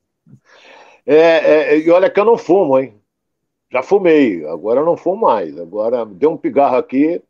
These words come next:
É, eu, quando trabalhava na Rádio Tupi com o Gerson, de vez em quando que eu fumava, né, tinha um,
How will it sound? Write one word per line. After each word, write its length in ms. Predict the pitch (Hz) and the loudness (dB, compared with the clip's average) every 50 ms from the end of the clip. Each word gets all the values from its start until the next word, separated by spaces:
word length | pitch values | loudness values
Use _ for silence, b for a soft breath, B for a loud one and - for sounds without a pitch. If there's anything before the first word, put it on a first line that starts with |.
| _ _ _ _ _ _ _ _ _ _ _ | _ _ _ _ _ _ _ _ _ _ _
É, 500 | - 113 117 113 104 107 113 117 - - | -2 -2 -2 -2 -2 -6 -8 -8 -4 -2
eu, 120 | 143 143 143 | 0 0 0
quando 200 | 147 147 139 - | 0 -2 -2 2
trabalhava 440 | 147 143 131 135 135 131 127 127 131 | 0 2 2 2 2 2 2 2 0
na 100 | 127 107 | 0 0
Rádio 260 | 104 123 120 - - | -2 -2 -4 -4 -8
Tupi 240 | 123 113 - 120 117 | -14 -12 -10 -12 -10
com 120 | - 120 | -10 -10
o 60 | 113 90 | -10 -6
Gerson, 440 | 110 127 139 151 143 - - 151 | 0 0 2 2 0 -2 -4 -6
de 60 | 123 107 | -6 -4
vez 200 | 110 139 120 - | -4 -4 -4 -4
em 40 | |
quando 180 | - 143 143 135 | -8 -14 -12 -8
que 60 | - 120 | -8 -8
eu 60 | 104 | -8
fumava, 520 | - - 127 120 110 120 131 135 127 120 120 | -6 -6 -6 -4 -2 -2 -2 0 -2 -2 -2
né, 100 | 127 123 | -2 -4
tinha 180 | - - 151 151 | -4 -6 -8 -8
um, 260 | 139 117 92 87 | -8 -10 -14 -16